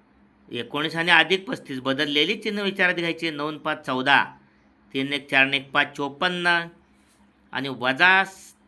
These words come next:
अधिक तीस मधून तीन गेले, सत्तावीस एन, एन बरोबर सत्तावीस दुनी चोपन्न.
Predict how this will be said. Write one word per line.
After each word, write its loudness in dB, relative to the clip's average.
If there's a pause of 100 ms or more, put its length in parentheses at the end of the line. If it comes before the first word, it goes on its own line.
(220)
अधिक 0 (200)
तीस 0
मधून -4 (100)
तीन -2
गेले, 2 (680)
सत्तावीस 0
एन, -2 (380)
एन -4
बरोबर -4
सत्तावीस -8
दुनी -8
चोपन्न. -8